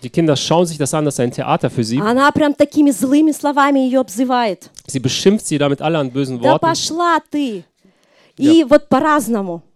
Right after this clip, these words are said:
Speaker 1: Also verschiedene böse Worte.
Speaker 2: Да, и эта женщина стоит, с другой ж-, их двое с Ordnungsamta, они вообще в недоумении.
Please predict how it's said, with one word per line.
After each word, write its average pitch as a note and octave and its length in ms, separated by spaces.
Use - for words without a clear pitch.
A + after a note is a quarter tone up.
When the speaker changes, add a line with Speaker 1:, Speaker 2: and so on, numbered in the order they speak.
Speaker 1:
Also C#3 200
verschiedene D#3+ 400
böse C3 300
Worte. C3 320
Speaker 2:
Да, B3+ 360
и C4+ 140
эта D#4+ 200
женщина D4 400
стоит, D4+ 420
с G#3+ 160
другой B3+ 380
ж-, G#3+ 160
их A#3+ 180
двое D4+ 300
с - 80
Ordnungsamta, A3 680
они A#3 160
вообще D4 200
в - 20
недоумении. C4 880